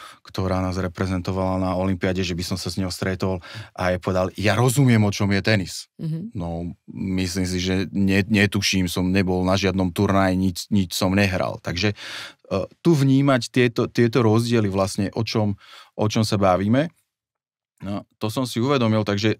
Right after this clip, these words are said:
Speaker 1: tie princípy, ale človek pochopí, ja by som pochopil, o čom je ten jej tenis, vtedy, ak by som ho išiel hrať.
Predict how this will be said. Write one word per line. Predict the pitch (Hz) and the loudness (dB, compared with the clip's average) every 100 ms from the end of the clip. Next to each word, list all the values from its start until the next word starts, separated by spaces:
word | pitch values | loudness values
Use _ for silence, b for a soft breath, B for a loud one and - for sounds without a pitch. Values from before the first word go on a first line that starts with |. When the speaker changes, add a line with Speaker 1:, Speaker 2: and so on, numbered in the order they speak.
| _ | _
Speaker 1:
tie | 110 | -2
princípy, | 104 - 135 135 135 131 | 0 2 2 0 -2 0
ale | - 110 | 2 2
človek | 107 135 131 | 2 2 0
pochopí, | - 147 - 175 - 113 117 | 2 0 0 -2 2 2 2
ja | 104 | 2
by | 127 | 2
som | 131 139 | 0 0
pochopil, | - - 170 131 117 | 0 0 0 0 0
o | 143 | 0
čom | 139 139 120 | 0 2 4
je | 120 | 4
ten | 123 - 110 | 2 0 0
jej | 107 135 120 | 2 2 0
tenis, | 113 98 95 110 - | 0 0 0 -4 -10
vtedy, | - 113 110 | -2 2 2
ak | 95 | 0
by | |
som | 90 95 | -4 -4
ho | 87 | -4
išiel | 80 80 | -4 -4
hrať. | 82 - - | -6 -10 -16